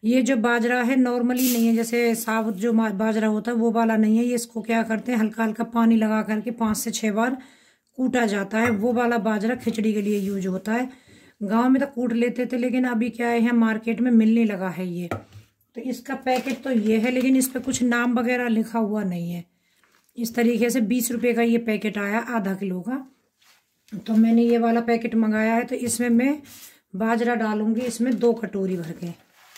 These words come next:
ये मैंने लिया है दो कटोरी। और इसमें क्या क्या डालेंगे, कैसे बनाएंगे, वो मैं आप लोगों के साथ आज शेयर करूँगी, क्योंकि मकर संक्रांति पे जो मेन पहले बनती थी, बाजरे की खिचड़ी का ही ज़्यादा महत्व रहता था।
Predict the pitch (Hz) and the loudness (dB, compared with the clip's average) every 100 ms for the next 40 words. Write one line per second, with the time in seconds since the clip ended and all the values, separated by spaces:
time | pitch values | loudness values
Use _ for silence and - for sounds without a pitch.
0 | - _ _ - - 196 214 214 220 214 | -20 _ _ -20 -16 -4 0 2 2 0
1 | 208 208 208 226 185 190 180 185 202 220 | -2 -4 -4 -6 -6 -8 -10 -12 -6 -6
2 | 262 - - _ _ _ _ _ _ _ | -6 -10 -20 _ _ _ _ _ _ _
3 | _ _ _ _ - - 220 233 226 220 | _ _ _ _ -18 -4 0 0 0 0
4 | 226 - 226 226 226 220 220 220 233 240 | -2 0 -2 0 -2 0 0 2 2 0
5 | 220 220 220 214 220 220 233 240 220 220 | -4 -6 -4 -2 0 2 2 0 0 2
6 | 226 220 185 214 208 196 214 208 214 214 | 2 0 -4 -6 -6 -6 -6 -6 -8 -8
7 | - 208 196 202 214 226 233 233 226 277 | -8 -8 -8 -4 0 2 2 0 -2 -4
8 | - - - _ 220 226 233 233 226 233 | -10 -20 -20 _ -8 -6 -4 -2 0 2
9 | 226 233 240 226 240 226 247 233 220 220 | 0 0 0 4 4 4 2 0 0 0
10 | 240 202 226 226 226 262 208 220 214 226 | 0 0 0 2 -2 -2 -2 -2 0 0
11 | 240 233 233 202 226 226 226 214 220 208 | 0 -2 -6 -4 0 0 0 2 2 0
12 | 202 208 196 208 - 196 196 208 208 262 | 0 0 0 -2 -4 -6 -4 -4 -2 -4